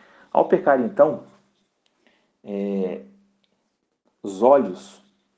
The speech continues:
de Adão e Eva se abriram, né, e viram que estavam nu.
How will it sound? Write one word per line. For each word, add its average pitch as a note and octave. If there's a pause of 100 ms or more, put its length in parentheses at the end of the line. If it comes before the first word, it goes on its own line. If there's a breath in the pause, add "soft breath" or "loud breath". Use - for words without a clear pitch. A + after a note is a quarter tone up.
(220)
de G#2+
Adão G2
e G#2
Eva A2
se -
abriram, A#2 (180)
né, A2+ (140)
e G#2 (480)
viram B2+
que A2
estavam G#2+
nu. -